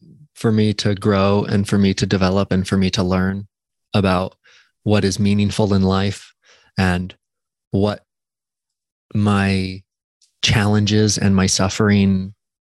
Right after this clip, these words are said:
bring me as far as learning and growth and development and perspective. And that's basically, um, that's kind of my niche, actually, in action sports. There's a lot of people who do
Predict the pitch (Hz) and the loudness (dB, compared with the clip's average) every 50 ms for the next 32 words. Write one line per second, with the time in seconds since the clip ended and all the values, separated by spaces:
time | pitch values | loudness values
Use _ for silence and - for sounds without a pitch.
0 | _ _ _ _ - 101 95 101 95 95 107 107 107 110 113 117 - - 101 - | _ _ _ _ -6 -2 0 0 2 2 2 2 2 2 0 0 -2 -4 -4 -4
1 | - - 107 101 95 92 92 92 92 - - - - 104 104 98 98 98 98 92 | -2 0 0 0 2 2 0 0 -2 -4 -8 -6 -2 0 0 2 2 2 0 0
2 | 95 92 95 95 101 101 104 104 98 - 98 98 95 95 95 98 104 _ _ _ | 0 -2 -2 -2 -2 0 -2 -2 -2 -2 -4 -4 -4 -6 -8 -10 -14 _ _ _
3 | _ _ - 113 90 101 95 101 107 - 123 123 131 135 - _ _ _ _ _ | _ _ -4 -2 -2 0 -2 -2 -2 -4 -4 -6 -6 -8 -14 _ _ _ _ _
4 | _ _ _ _ _ - 98 95 - - 110 - - - 101 101 - - 127 127 | _ _ _ _ _ -4 -4 -2 -2 -2 -4 -4 -2 -4 -4 -4 -2 -4 -4 -4
5 | - _ _ _ _ _ - - - - - - - - 120 120 120 123 117 - | -6 _ _ _ _ _ -20 -20 -20 -20 -20 -16 -8 -2 0 0 0 0 -2 -2
6 | - 123 113 107 - 110 - 110 107 104 98 95 95 95 - _ _ _ _ _ | 0 0 0 0 -2 -4 -2 0 0 0 0 -2 -4 -6 -12 _ _ _ _ _
7 | _ _ _ _ _ _ _ _ _ _ - - - - 50 - - - 50 - | _ _ _ _ _ _ _ _ _ _ -4 -2 0 0 0 0 0 -2 -2 -4
8 | 50 50 - 113 - _ _ _ _ _ _ _ _ _ _ _ _ _ _ _ | -6 -8 -10 -14 -18 _ _ _ _ _ _ _ _ _ _ _ _ _ _ _
9 | _ _ _ _ _ _ - 123 110 - - 175 180 139 104 95 95 95 107 113 | _ _ _ _ _ _ -4 -4 -2 -2 -2 0 0 0 0 0 0 0 0 0
10 | 104 92 - - 95 92 95 - - 104 95 95 95 - _ - 107 107 101 95 | 0 0 0 -2 -2 -2 -2 -4 -4 -6 -6 -8 -12 -12 _ -2 0 0 0 0
11 | 95 - 95 92 - - 117 104 98 - - 110 98 107 117 120 131 131 - 127 | -2 -4 -6 -8 -6 -4 -4 -4 -4 -4 -4 -2 -2 0 0 0 0 0 0 0
12 | 127 - 127 110 92 117 113 110 101 117 113 117 | 0 0 0 0 2 2 0 2 2 0 0 0